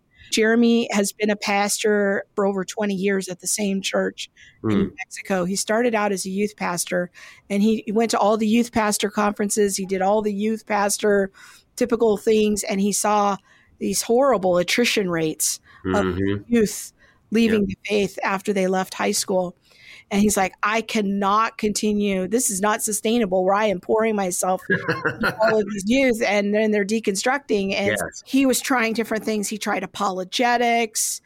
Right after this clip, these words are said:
Speaker 1: Then what he started doing was he got all the parents together, and he said, "I am no longer going to disciple your children."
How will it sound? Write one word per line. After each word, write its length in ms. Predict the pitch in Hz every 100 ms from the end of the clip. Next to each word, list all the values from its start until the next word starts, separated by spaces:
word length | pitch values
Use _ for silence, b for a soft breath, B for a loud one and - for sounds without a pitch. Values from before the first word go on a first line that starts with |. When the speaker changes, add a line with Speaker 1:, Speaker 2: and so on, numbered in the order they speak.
| B 220
Speaker 1:
Then 260 | 226 214 208
what 220 | 214 214 202
he 120 | 208
started 380 | - 226 247 233
doing 360 | 240 226 208
was 380 | 196 190 180 - b b b b
he 260 | b - 214
got 280 | 214 214 -
all 180 | 214 233
the 80 | 254
parents 720 | 240 233 208 196 - - - -
together, 640 | 220 190 185 180 185 196 _ _ _ _ _ -
and 160 | 208
he 140 | 208 220
said, 420 | - 214 202 190 - -
"I 180 | 220 233
am 180 | 226 214
no 220 | 214 247
longer 680 | 240 214 214 214 208 220 233 _ _ _ _ 202
going 280 | 214 208 202
to 180 | - 202
disciple 560 | 208 - 196 196 202
your 160 | 190 180
children." 540 | - 185 170 - -